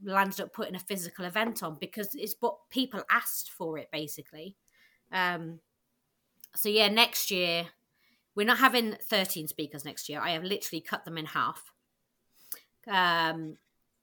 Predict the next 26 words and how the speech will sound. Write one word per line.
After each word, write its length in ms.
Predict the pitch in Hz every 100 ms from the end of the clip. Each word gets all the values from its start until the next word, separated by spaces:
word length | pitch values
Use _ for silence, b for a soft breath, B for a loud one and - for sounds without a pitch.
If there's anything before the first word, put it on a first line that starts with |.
| _
we're 80 | 185
having 240 | 190 180 175
a 80 |
lot 420 | 185 185 196 - -
less 320 | 147 139 -
next 340 | 143 - -
year. 300 | 156 147 147 - b b b b _
We, 480 | 175 180 170 170 175
um, 420 | 170 160 160 160 -
we've 160 | 202 -
got 180 | 175
Daryl 260 | - 196 185
Marston 540 | 202 214 208 - 226
from 200 | 226 190
Ghost 320 | 180 196 196 -
Hunters. 640 | 202 202 208 214 214 - _ _ _ _ _ _ B B B B
We 280 | 196 190 180
have, 760 | 185 202 175 165 165 165 160 -
um, 480 | 208 180 156 156 147 _ _ _ -
Dave 220 | 196 190
Schrader 580 | - 226 220 226 262 277 _
from 320 | - 165 156
the 60 | 160
Holzer 300 | 208 208 208
Files. 640 | 226 214 214 220 220 214
And 320 | 175 160 156